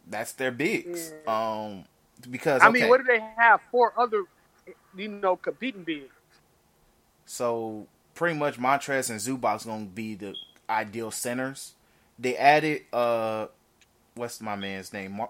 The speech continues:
Speaker 1: Maurice Harkless and, uh, where's folks at? Patrick Patterson as well to play the four. I think, 'cause they, 'cause, like, regardless, I think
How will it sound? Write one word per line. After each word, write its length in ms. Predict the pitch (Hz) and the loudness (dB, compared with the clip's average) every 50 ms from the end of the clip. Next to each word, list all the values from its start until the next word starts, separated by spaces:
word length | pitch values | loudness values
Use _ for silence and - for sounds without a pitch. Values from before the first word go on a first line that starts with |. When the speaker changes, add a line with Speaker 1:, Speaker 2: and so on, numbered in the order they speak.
| - | -8
Speaker 1:
Maurice 420 | - 123 117 120 123 131 131 - - | -6 -4 -2 0 0 -2 -2 -4 -2
Harkless 760 | 123 113 117 117 - - 104 110 110 110 110 - - - - _ _ _ _ _ _ - _ - - - - _ _ - | 0 0 0 0 -4 -8 -8 -8 -6 -6 -8 -12 -16 -16 -18 _ _ _ _ _ _ -20 _ -20 -20 -20 -20 _ _ -10
and, 360 | 113 117 113 110 110 110 98 - | -8 -6 -6 -6 -6 -8 -8 -6
uh, 720 | 95 107 107 101 101 101 101 98 98 98 95 95 95 92 - - _ _ _ _ _ _ _ _ | -4 -2 -2 0 0 0 -2 -2 -4 -4 -6 -6 -8 -10 -12 -16 _ _ _ _ _ _ _ _
where's 200 | _ 95 117 110 | _ -12 -12 -12
folks 340 | - - - 98 95 - - | -12 -12 -10 -12 -12 -10 -12
at? 120 | 101 - - | -12 -12 -4
Patrick 340 | - 113 107 - 110 - | -2 -2 -2 -2 -8 -12
Patterson 540 | _ - 120 117 117 113 104 - - 98 95 98 | _ 0 2 2 2 0 -4 -8 -10 -10 -10 -10
as 120 | 98 92 | -12 -12
well 300 | 104 98 107 107 101 101 | -10 -6 -6 -4 -4 -6
to 60 | 90 98 | -8 -10
play 240 | - - 110 101 | -12 -8 -8 -8
the 60 | 92 92 | -8 -10
four. 460 | - - 113 113 113 113 117 113 - _ _ _ _ _ _ _ _ _ _ _ _ _ _ _ _ _ - | -10 -10 -8 -6 -4 -4 -6 -6 -8 _ _ _ _ _ _ _ _ _ _ _ _ _ _ _ _ _ 0
I 80 | 113 | 0
think, 500 | 117 - _ 170 190 214 185 - - - - _ _ _ _ _ _ _ _ _ _ _ _ _ - - - - - - _ _ | 0 0 _ -2 -2 -2 -2 -8 -16 -20 -20 _ _ _ _ _ _ _ _ _ _ _ _ _ -18 -16 -14 -16 -16 -16 _ _
'cause 200 | - 170 131 127 | -6 -4 -2 2
they, 240 | 170 254 330 311 - - - - - - - - | 4 4 4 4 -2 -6 -14 -14 -14 -14 -14 -12
'cause, 240 | - - 190 170 151 175 | -2 0 0 0 4 4
like, 160 | 175 170 156 | 4 4 4
regardless, 520 | 156 147 143 175 202 240 233 208 185 - - | 0 4 8 10 10 12 10 8 4 2 4
I 100 | - 156 | 4 4
think 380 | 156 - - 196 196 190 170 - | 4 4 0 -2 -2 -2 -4 -8